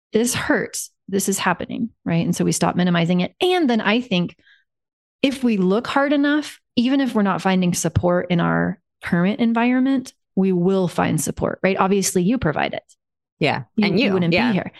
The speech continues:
Speaker 1: Yeah,
Speaker 2: Yeah.
Speaker 1: right. So, so there are, even if your loss is, is,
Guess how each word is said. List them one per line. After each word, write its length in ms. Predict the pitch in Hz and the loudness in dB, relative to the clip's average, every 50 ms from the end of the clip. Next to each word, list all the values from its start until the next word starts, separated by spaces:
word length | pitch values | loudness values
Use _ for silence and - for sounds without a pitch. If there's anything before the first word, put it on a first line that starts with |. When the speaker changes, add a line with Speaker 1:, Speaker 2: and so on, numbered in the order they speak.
| - - | -6 -2
Speaker 1:
Yeah, 140 | 349 381 311 | 0 0 2
Speaker 2:
Yeah. 140 | 151 135 120 165 | 0 0 2 2
Speaker 1:
right. 220 | 208 202 208 208 | 0 0 0 0
So, 200 | - 277 233 220 214 - - - | 0 0 0 0 -2 -6 -8 -4
so 140 | - 269 | -2 0
there 220 | 254 269 254 - - | 0 0 0 0 0
are, 300 | 233 262 285 294 247 220 | 0 2 2 2 0 0
even 240 | - 240 262 277 311 | 0 0 2 2 2
if 100 | 277 240 | 2 2
your 120 | 233 208 | 2 2
loss 300 | 196 190 190 190 190 - | 2 2 2 2 0 0
is, 220 | 196 175 165 - - - | 0 -2 -2 -4 -4 -2
is, 340 | - 190 180 175 165 - | 0 0 2 0 -2 -4